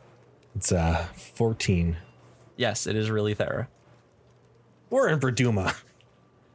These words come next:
Speaker 2: All right. Um, cool. So I will send out Egos to give you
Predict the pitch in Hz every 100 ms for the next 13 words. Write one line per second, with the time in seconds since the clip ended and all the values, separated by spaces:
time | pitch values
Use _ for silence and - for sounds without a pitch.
0 | _ _ _ - - 147 180 147 110 -
1 | - 139 147 147 143 135 - - - 147
2 | 110 107 - - - 135 143 - 156 143
3 | 135 - 123 123 135 160 139 110 - -
4 | - - 120 120 113 - _ _ - _
5 | _ _ - 123 120 117 120 117 117 113